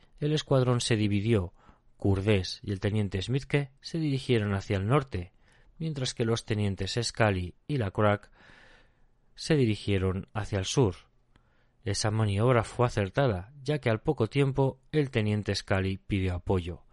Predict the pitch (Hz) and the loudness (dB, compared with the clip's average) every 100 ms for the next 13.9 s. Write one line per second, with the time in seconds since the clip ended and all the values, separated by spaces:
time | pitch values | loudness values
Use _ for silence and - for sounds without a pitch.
0 | - - _ _ - 101 101 104 92 90 | -20 -20 _ _ -8 -4 0 2 2 -2
1 | 85 90 92 127 139 143 - 143 143 143 | -6 -6 0 2 2 -2 -4 -6 -4 -4
2 | 135 143 143 135 127 131 117 117 110 - | 0 0 2 2 2 2 2 0 0 0
3 | 101 104 117 92 - _ _ _ _ 139 | -2 0 -2 -4 -10 _ _ _ _ -2
4 | 117 107 113 101 98 90 87 95 90 85 | 0 2 4 4 2 -2 -4 -4 -4 -8
5 | 82 _ - _ _ _ _ 147 117 90 | -12 _ -20 _ _ _ _ 2 4 2
6 | 85 - - _ 120 127 117 113 - 107 | -4 -8 -16 _ -6 -4 -2 -4 -2 -2
7 | 107 - _ - _ 127 - 107 95 95 | -2 -8 _ -20 _ -6 -2 0 0 -2
8 | 95 127 110 95 - 120 117 - _ _ | -2 -2 0 -2 -2 -2 -2 -6 _ _
9 | - 104 92 95 95 - 90 87 87 85 | 0 2 2 0 -2 -2 -4 -4 -4 -8
10 | - - - _ _ _ _ _ _ _ | -12 -20 -20 _ _ _ _ _ _ _
11 | _ _ _ _ _ _ _ _ _ - | _ _ _ _ _ _ _ _ _ -20
12 | - _ _ - 101 98 92 95 95 113 | -20 _ _ 0 2 2 0 -2 0 0
13 | 110 120 113 110 147 151 147 147 | 2 4 4 4 4 4 2 0